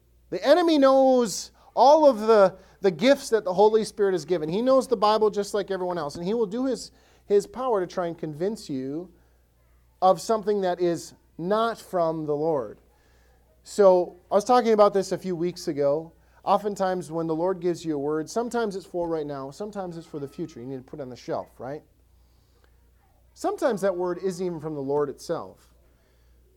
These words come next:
And sadly, within the church, um, we can find situations where people have said, "I have a word from you from God." And it's not from the Lord,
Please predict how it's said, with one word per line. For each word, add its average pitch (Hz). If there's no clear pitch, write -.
And 165
sadly, 214
within 156
the 135
church, -
um, 123
we 180
can 170
find 202
situations 147
where 135
people 208
have 160
said, 143
"I 214
have 208
a 175
word 165
from 151
you 139
from 131
God." 104
And 139
it's 147
not 185
from 175
the 139
Lord, 110